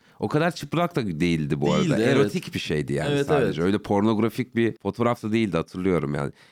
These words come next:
Speaker 1: Erotik bir şeydi. Erotikte bir hikaye vardı. Böyle bir şeydi diye hatırlıyorum.
Speaker 2: Bizde şey, e, o V H S kasetleri vardı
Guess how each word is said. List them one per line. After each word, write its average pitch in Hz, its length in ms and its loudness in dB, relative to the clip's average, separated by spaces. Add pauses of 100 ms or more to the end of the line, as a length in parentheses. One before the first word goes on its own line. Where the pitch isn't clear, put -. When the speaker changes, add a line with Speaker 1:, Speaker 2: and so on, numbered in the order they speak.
(140)
Speaker 1:
Erotik 120 420 -2
bir 123 60 -8
şeydi. 139 480 -2 (500)
Erotikte 160 560 -2
bir 185 60 0
hikaye 156 520 0
vardı. 78 480 0 (120)
Böyle 98 300 0
bir 98 40 -6
şeydi 76 460 -2
diye 67 140 -4
hatırlıyorum. 69 400 -6
Speaker 2:
Bizde 143 160 -4
şey, 147 420 0
e, 101 140 2
o 95 260 2
V 101 300 0
H 123 140 2
S 147 220 0
kasetleri 123 540 0
vardı 95 480 0